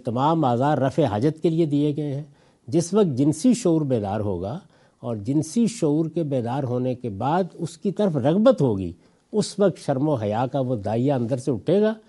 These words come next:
اور پھر وہ لباس کی صورت اختیار کر لے گا۔ تو یہاں یہ تصویر کھینچ دی ہے کہ آدم و حوا کے ساتھ بالکل ایسے ہی ہوا، یعنی جیسے ہی ان پر یہ حقیقت کھلی کہ وہ کیا چیز تھی جو چھپا کے رکھی تھی اللہ تعالیٰ نے، وہ نمایاں ہو گئی۔ وہ نمایاں ہوئی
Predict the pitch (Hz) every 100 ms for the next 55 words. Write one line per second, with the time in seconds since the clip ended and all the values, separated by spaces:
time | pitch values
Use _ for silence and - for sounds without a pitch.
0 | - _ 147 131 - 170 143 120 101 98
1 | - 101 101 104 - 120 - 90 87 90
2 | 90 95 110 - - - _ 139 123 135
3 | 202 202 - 147 190 254 220 165 120 120
4 | 123 92 135 - _ _ - 135 135 156
5 | 190 214 143 139 196 190 233 202 247 220
6 | 139 95 98 80 - - _ _ _ _
7 | - 113 104 113 123 - 214 151 160 -
8 | - _ - 151 175 196 170 180 175 120
9 | 147 143 196 - - 185 104 - _ _
10 | _ _ _ _ 120 104 139 185 185 -
11 | 247 277 247 247 214 - 220 196 165 160
12 | 165 170 143 - 120 117 98 95 90 90
13 | 90 - - 175 202 214 220 120 87 80
14 | - _ _ - 123 113 113 185 226 208
15 | 233